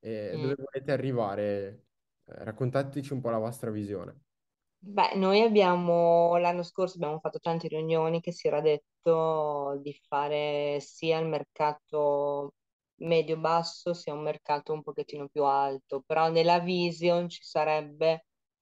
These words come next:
Speaker 2: ma se facciamo una gran fatica lì, eh, aumentare gli agenti, il numero degli agenti.
Speaker 1: Mm, ok, quindi
Speaker 2: Anche perché ci stiamo espandendo veramente tanto e sarebbe bello, insomma, condividere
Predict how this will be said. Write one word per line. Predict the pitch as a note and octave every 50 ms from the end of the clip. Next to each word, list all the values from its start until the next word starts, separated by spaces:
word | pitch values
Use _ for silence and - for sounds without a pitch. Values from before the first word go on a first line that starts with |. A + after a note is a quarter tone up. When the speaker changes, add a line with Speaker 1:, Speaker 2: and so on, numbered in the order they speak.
| _ _ _ -
Speaker 2:
ma | - - -
se | - - - _
facciamo | - D#3 - D#3 D3
una | D3 D3 C#3+ C#3
gran | C#3+ D3+ D3+ D3 D3+ D3+ D3 -
fatica | - D3 _ - D#3+ D3 C#3+ - - D#3+
lì, | D#3 D3+ C#3 D3+ F3 - _ _ _ _ _ _ _ _ _ _ _ _ -
eh, | - D3+ D3 D3 C#3+ C#3+ D3 D3 D3
aumentare | C#3+ C#3+ D3+ D#3+ E3 E3 D#3+ - - D#3 D3 C#3+ C#3+ D#3 D#3 D#3+ D#3 D#3 D3+ D3
gli | D3 C#3+
agenti, | C#3 C#3+ D3 D#3 C#3+ - - - C#3+ C#3+ _ - E3+ D#3+ D3+ _ _ _ _ _ _
il | - D#3+
numero | D#3 D#3 D3+ D3+ D3+
degli | D3+ D3 C#3+ D3
agenti. | D3 C#3+ C#3+ D3+ D3 C#3+ D3 D3 D3 C#3+ _ - D#3 D3+ _ _ _ _ _ _ _ _ _ _ _ _ _ _ -
Speaker 1:
Mm, | G2+ G#2+ G#2+ G#2 G2+
ok, | G2+ G2+ - G#2+ G2+ G2 G2 G2+ G#2+ A2 _ _ _ _ _ _
quindi | - A2 A2 A2+ A2 A2
Speaker 2:
Anche | D3+ D#3+ D#3+ E3 F3+
perché | E3+ F3 D#3+ D#3+ D#3+
ci | D3+ - D#3
stiamo | - E3 D#3 D#3
espandendo | D#3 - - - D#3 D#3 D#3 D#3 D#3+ D#3+
veramente | D#3+ E3 D#3+ D#3 D3+ D3 D3 C#3+ - E3+
tanto | E3+ D#3 D3 C#3+ C#3+ D3 C#3+ - D#3+
e | D#3+
sarebbe | - - D3+ C#3+ D3 D3
bello, | C#3+ C#3 C3+ C3+ C#3 D3 D3
insomma, | D3+ D3+ - D#3 D3 C#3+
condividere | - D3+ D3 D3 D3 C#3+ D3 C#3+ C#3+ C#3+ C#3 C#3+ C#3+ C#3 C#3+ C#3+ C#3+